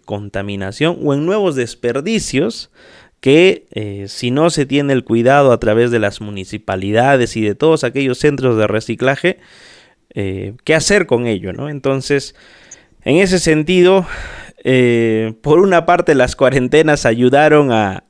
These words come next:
a, a tener un clima mucho más agradable porque obviamente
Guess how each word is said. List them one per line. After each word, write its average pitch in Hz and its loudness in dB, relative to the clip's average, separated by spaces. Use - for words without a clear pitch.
a, 95 -10
a 95 -10
tener 120 0
un 135 -4
clima 139 -2
mucho 165 -4
más 131 -4
agradable 107 0
porque - -4
obviamente 117 2